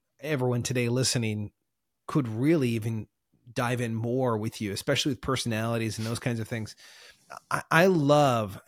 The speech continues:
absolutely love spending this time with you, because I know I've learned a lot. I know everyone listening has learned and gleaned a lot from your wisdom, because you truly are a wise man. It's not just, you're not just a knowledgeable man, you're a wise man. You, you take information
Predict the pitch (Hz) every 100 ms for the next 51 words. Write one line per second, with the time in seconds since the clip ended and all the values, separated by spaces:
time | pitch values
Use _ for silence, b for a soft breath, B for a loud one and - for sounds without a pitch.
0 | - 165 160 - 104 120 117 123 139 135
1 | 117 113 104 - - 147 135 120 110 -
2 | 123 120 120 110 101 92 98 - 123 135
3 | 117 117 95 _ 147 190 147 143 165 151
4 | 170 160 156 156 151 - 131 151 147 123
5 | 143 156 131 135 139 151 143 135 131 135
6 | 127 135 120 110 107 131 135 131 113 120
7 | 127 - 127 120 110 107 123 120 135 127
8 | 120 127 117 - B B B 151 - 196
9 | 151 131 120 113 117 131 101 117 113 107
10 | 165 165 151 - 165 208 196 151 147 123
11 | 110 113 131 117 113 107 110 110 110 110
12 | 110 110 117 117 - 104 101 104 - 131
13 | 117 139 139 - 139 120 117 117 117 -
14 | 107